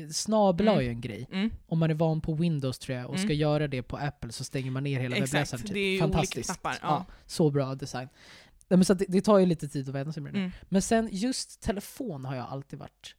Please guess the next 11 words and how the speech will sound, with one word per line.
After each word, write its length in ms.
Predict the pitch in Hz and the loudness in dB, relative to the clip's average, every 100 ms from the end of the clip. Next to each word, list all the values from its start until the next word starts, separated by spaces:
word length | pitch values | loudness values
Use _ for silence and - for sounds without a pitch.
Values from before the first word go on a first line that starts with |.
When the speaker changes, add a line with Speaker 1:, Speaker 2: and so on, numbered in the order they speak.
| - | -12
Speaker 1:
Apple. 180 | 143 | -6
Speaker 2:
Mm. 200 | 190 233 - | -4 -4 -4
Speaker 1:
Och 100 | 175 | 0
jag 160 | 190 - | -2 0
tror 440 | - 233 233 214 | 0 0 2 2
att 120 | 202 | 0
det 160 | - 165 | -4 -8
är 220 | 156 139 | -6 -6
för 180 | - 156 | -6 -6
att 180 | 143 156 | -6 -4
jag 540 | 151 139 139 139 - | -4 -4 -4 -6 -10